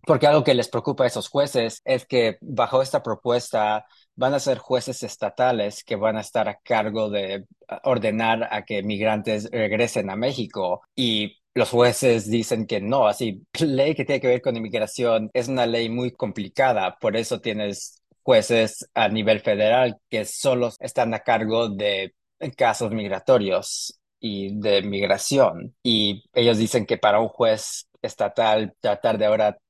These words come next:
um, implementar ley migratoria, ordenar a migrantes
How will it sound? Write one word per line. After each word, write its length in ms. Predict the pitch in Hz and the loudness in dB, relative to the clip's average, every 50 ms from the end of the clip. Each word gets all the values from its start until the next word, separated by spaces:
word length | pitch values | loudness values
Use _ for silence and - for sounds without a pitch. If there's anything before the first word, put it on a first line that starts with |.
| _ - | _ -6
um, 220 | 107 101 98 104 | -6 -6 -6 -6
implementar 840 | 104 107 98 113 107 98 104 104 101 - - 113 110 107 107 104 - - _ - | -8 -8 -4 -2 -2 -2 -2 -2 -2 2 4 4 6 4 4 2 0 -6 _ -2
ley 260 | 123 110 117 120 123 | 0 2 4 4 4
migratoria, 640 | 117 113 104 110 104 101 - 127 120 110 110 120 113 | 4 2 2 2 0 2 4 2 2 4 4 2 2
ordenar 360 | 107 104 101 101 104 107 107 | 2 0 -2 -2 -2 0 0
a 60 | 104 | 0
migrantes 1000 | 98 107 104 101 98 107 104 104 101 - 110 107 104 101 - - - - - - | -2 -4 -6 -6 -4 -4 -4 -4 -4 -4 -4 -4 -4 -4 -6 -8 -12 -12 -14 -16